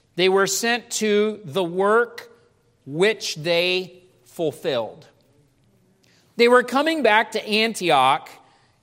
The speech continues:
and they could say with honesty, "We fulfilled the work." The word fulfilled means to render fully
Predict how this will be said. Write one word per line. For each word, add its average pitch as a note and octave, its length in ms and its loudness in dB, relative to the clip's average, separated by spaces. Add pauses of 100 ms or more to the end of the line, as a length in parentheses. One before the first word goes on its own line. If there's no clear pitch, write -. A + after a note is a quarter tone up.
and F#3+ 180 0
they A#3+ 200 2
could A#3 260 -4
say F#3+ 760 -2
with E3+ 320 -8
honesty, D3+ 960 -8 (360)
"We G3 400 -4
fulfilled C#3 1000 -4 (480)
the C#3+ 80 -8
work." D3 420 -8 (840)
The F#3+ 140 4
word A3 380 6
fulfilled F3+ 640 2
means F#3+ 400 -4
to F#3+ 140 -4
render G#3+ 560 0
fully G3 640 0